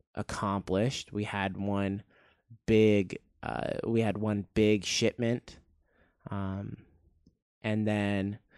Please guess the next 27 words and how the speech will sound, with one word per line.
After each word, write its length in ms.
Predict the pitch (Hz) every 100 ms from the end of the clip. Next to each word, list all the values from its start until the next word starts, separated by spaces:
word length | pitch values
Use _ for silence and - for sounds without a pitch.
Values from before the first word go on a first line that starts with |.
| - -
by 120 | - 101
the 200 | 110 -
end 200 | 123 131
of 160 | 110
month 320 | 113 113 101 -
two, 640 | - - 156 131 110 107 110 - _ _ _ _ _ - - _ _ -
we 240 | 110 123
were 200 | 117 113
pretty 260 | 107 117 104
much 380 | 101 98 - - -
caught 340 | - 110 104
up 280 | 101 95 -
with, 440 | 101 95 95 - _ _ -
with, 380 | 101 98 - -
uh, 240 | 95 92 - 123 - _ _ _ _ _ -
those 220 | 104 98
backlogged 680 | - 98 98 107 95 95 -
orders, 600 | - 107 98 90 - - -
and 160 | 95 101
now 200 | 98 101
we 160 | 101
were 220 | 95 92 90
catching 500 | - 104 - 95 95
up 240 | 90 -
with, 340 | 92 85 82 78 _ _ _ _
with 260 | - 92 -
current 500 | - - 117 95 -